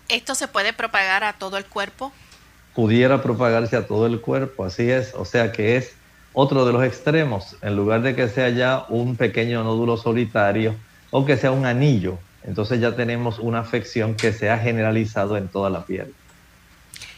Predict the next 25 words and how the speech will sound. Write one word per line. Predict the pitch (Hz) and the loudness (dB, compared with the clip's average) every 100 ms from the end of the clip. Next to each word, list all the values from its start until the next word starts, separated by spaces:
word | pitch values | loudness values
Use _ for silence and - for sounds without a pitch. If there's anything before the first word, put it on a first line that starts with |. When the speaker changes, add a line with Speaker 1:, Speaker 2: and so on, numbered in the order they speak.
| - 262 | -20 -16
Speaker 1:
¿Y | |
qué | - 277 | -2 -2
procede | 277 311 277 240 233 233 | 0 -4 -2 -2 -2 -2
a | |
hacer | 233 226 220 | -4 -4 -6
entonces | 233 233 214 208 240 - | -6 -8 -10 -8 -8 -6
el | 208 | -6
médico | 202 196 202 214 - 220 | -4 -4 -4 -6 -10 -10
una | 190 180 185 185 | -10 -10 -8 -8
vez | 190 190 202 - | -6 -6 -6 -8
observa | 202 - - 202 185 190 196 | -12 -10 -6 -2 -2 0 -2
este | 190 214 | -2 -10
tipo | 202 190 - 190 | -14 -14 -12 -10
de | 190 | -10
protuberancia | 190 190 185 180 175 175 175 180 - 196 - - - - | -12 -14 -12 -10 -10 -10 -10 -6 -6 -6 -12 -18 -20 -14
y | 202 | -4
círculo? | 202 - 196 175 - 160 - - - - - - - _ _ - - - - | 0 0 -2 -6 -14 -16 -18 -20 -20 -20 -20 -20 -20 _ _ -18 -16 -12 -6
Speaker 2:
El | 120 | -2
médico | 127 156 170 151 | 2 4 4 4
lo | 147 | 4
primero | 143 151 147 139 139 139 | 4 2 4 4 4 4
la | 117 | 4
va | |
a | 107 | 2
observar. | 104 - 131 127 104 101 | 0 0 2 4 4 4